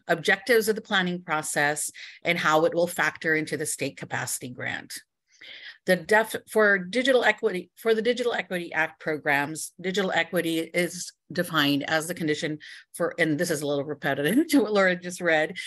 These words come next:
is defined as the condition in which individuals and communities have the information technology capacity that is needed to really fully participate in society and the economy today.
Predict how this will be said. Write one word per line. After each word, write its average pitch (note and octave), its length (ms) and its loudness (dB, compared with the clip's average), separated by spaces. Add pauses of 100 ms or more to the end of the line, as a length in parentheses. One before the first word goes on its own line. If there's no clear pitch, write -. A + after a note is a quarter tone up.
(180)
is G3+ 120 -2
defined G#3 380 4
as G3+ 140 -2
the G#3 60 -6
condition G#3 380 0
in F#3 120 -4
which F3 220 -4
individuals F#3 680 0
and D#3+ 120 -10
communities E3 760 -4 (520)
have F3 380 2
the E3+ 120 0
information E3 680 -4
technology D#3+ 540 -2
capacity D3+ 840 -4 (300)
that E3 160 4
is D#3+ 240 -2
needed F3+ 340 -2
to F#3+ 120 -8
really A#3 260 0
fully G#3 320 2
participate F3 680 -4
in D3 100 -6
society D3 640 -2
and C#3+ 120 -2
the D3 40 -4
economy C#3+ 460 -4
today. B2 640 -10